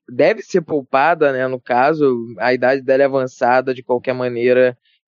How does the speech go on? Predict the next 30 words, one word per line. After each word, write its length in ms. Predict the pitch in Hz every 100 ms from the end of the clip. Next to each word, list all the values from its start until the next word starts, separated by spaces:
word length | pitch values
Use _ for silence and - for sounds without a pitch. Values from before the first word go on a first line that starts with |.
| -
É, 160 | 117
não 200 | 120 139
acho 180 | 143 147
que 60 | 147
ela 100 | 135
deve 200 | 139 147
jogar 280 | 147 135 139
tantos 380 | - 143 -
minutos, 560 | 156 135 131 196 247 208
ou 80 | 262
quem 180 | 440 381
sabe 380 | - 262 - -
jogue, 680 | 147 143 165 233 175 143 143
não 160 | 170
sei, 320 | 160 135 160
a 80 | 175
Sue 180 | - 151
Bird 260 | 143 180 165
jogou 240 | 156 156
trinta 380 | - 185 202 -
e 240 | 277 202 160 _
sete, 360 | - 156 170 -
trinta 320 | - 175 -
e 60 | 156
oito, 380 | 131 151 185 _ _ _ -
praticamente 640 | 139 156 - 151 160 160
o 20 |
jogo 220 | 151 160 175
inteiro, 480 | 165 135 143 170
mas 500 | 175 160 147 139 127